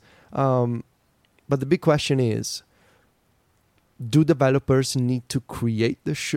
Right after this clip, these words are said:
need to ask users to create the shortcut? I don't think you will be able to say, "Siri, uh,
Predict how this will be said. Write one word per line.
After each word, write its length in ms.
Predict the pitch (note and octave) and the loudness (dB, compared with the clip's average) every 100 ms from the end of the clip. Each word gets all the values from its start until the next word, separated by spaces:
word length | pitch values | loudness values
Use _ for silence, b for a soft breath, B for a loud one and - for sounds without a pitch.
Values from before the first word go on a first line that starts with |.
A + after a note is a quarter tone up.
| - | -2
need 280 | C#3 C#3 C#3 | 0 0 0
to 140 | C3 A#2 | 0 0
ask 400 | A#2+ C3+ - C#3+ | 0 -2 -2 2
users 440 | C3+ C3+ D3+ - | 2 2 0 -2
to 140 | - | -6
create 420 | B2+ - A#2 C3 E3 | -6 -2 0 0 -2
the 80 | |
shortcut? 600 | D#3+ - F#3+ - A3 - B B B B B B _ - | -4 -2 0 0 -2 -4 B B B B B B _ 0
I 120 | D3+ | 4
don't 260 | G3 B3 B3+ | 4 2 0
think 360 | A3 A3+ - | -2 -2 0
you 80 | F#3 | 0
will 200 | D3+ D#3+ | 4 2
be 180 | C3+ D3 | 4 2
able 200 | D3+ C3+ | 2 2
to 140 | - C3+ | 0 -2
say, 520 | - C#3 C3 A#2+ A2 b b b b _ _ _ | 0 2 4 2 -2 b b b b _ _ _
"Siri, 600 | - - F3 E3+ D3+ D3 - | -4 0 4 4 4 0 -4
uh, 300 | C3+ B2+ B2 | -2 0 0